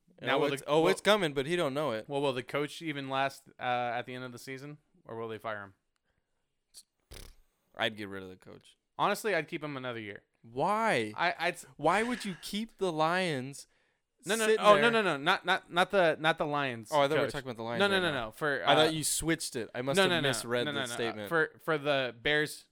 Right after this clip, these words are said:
Speaker 1: head coach and the quarterback for the Bears.
Speaker 2: Oh, okay. Then no,
Speaker 1: Uh,
Speaker 2: keep, keep the coach.
Speaker 1: Yeah, no, I think, uh,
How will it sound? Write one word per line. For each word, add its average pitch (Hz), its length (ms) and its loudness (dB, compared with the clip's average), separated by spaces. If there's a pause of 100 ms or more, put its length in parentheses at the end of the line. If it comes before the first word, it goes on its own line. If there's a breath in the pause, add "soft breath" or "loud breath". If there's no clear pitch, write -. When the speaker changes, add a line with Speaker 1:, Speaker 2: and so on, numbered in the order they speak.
Speaker 1:
head 143 260 -4
coach 139 460 -2
and 127 120 -12
the 117 280 -8 (180)
quarterback 131 420 -4
for 127 80 -12
the 120 80 -16
Bears. 120 280 -4
Speaker 2:
Oh, 127 200 6
okay. 135 220 2
Then 131 160 -2
no, 139 120 8
Speaker 1:
Uh, 131 240 2
Speaker 2:
keep, 120 80 -6 (100)
keep 127 200 -12
the 110 80 -12
coach. - 380 -14 (360)
Speaker 1:
Yeah, 143 300 2
no, 131 240 -4
I 127 120 0
think, 143 260 -8 (500)
uh, 123 520 -2